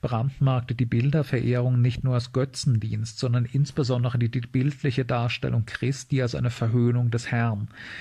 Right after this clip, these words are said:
Denn die göttliche Natur Christi sei grundsätzlich nicht darstellbar, so dass eine Abbildung Jesu fälschlich suggerieren würde, je Christus sei einfach nur ein Mensch gewesen,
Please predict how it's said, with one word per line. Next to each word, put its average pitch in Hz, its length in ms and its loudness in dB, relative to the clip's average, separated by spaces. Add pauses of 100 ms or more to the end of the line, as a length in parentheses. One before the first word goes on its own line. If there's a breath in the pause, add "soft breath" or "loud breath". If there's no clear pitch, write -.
(240 loud breath)
Denn 120 160 4
die 120 140 0
göttliche 123 440 0
Natur 131 460 0
Christi 127 720 -2
sei 127 180 -2
grundsätzlich 123 840 -2
nicht 127 240 -2
darstellbar, - 760 -4 (320 loud breath)
so 135 140 0
dass 120 160 2
eine 117 260 2
Abbildung 123 500 2
Jesu 120 580 0
fälschlich 127 600 -2
suggerieren 127 680 0
würde, 120 280 2
je 117 240 0
Christus 135 600 -2
sei 123 120 0
einfach 120 340 -2
nur 127 100 2
ein 113 140 2
Mensch 113 380 -2
gewesen, 117 440 0